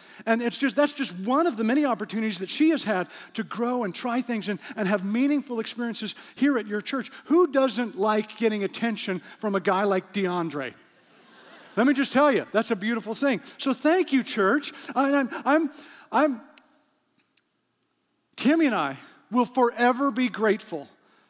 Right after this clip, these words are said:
for how Mountain Park has loved our kids, and our kids love church because of Mountain Park. The, the, if you want to show someone,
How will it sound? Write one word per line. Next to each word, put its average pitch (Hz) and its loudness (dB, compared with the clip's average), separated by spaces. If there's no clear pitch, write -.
for 214 2
how 214 2
Mountain 233 0
Park 220 0
has 208 0
loved 185 -2
our 185 -2
kids, 160 -2
and 175 0
our 214 0
kids 202 -6
love 190 0
church - -6
because 196 -2
of 156 -8
Mountain 175 -2
Park. 135 -8
The, 180 -4
the, 180 -4
if 175 -6
you 220 2
want 285 0
to 226 -4
show 240 -2
someone, 165 -4